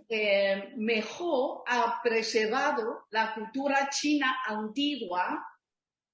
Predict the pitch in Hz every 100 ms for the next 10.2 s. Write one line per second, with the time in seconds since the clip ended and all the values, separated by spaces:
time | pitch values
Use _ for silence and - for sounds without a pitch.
0 | _ 247 247 339 370 - - _ _ _
1 | _ _ - 214 214 226 233 226 208 226
2 | 202 - 247 302 381 - - - 220 214
3 | 277 285 - 180 156 269 - _ _ -
4 | 226 226 180 175 - - 254 262 294 262
5 | 254 247 233 226 233 233 226 226 220 214
6 | 214 202 208 208 202 - 233 226 220 214
7 | 214 208 208 202 196 196 196 196 190 196
8 | _ - 240 240 220 220 220 190 190 202
9 | 202 202 196 - 262 254 202 277 294 214
10 | 147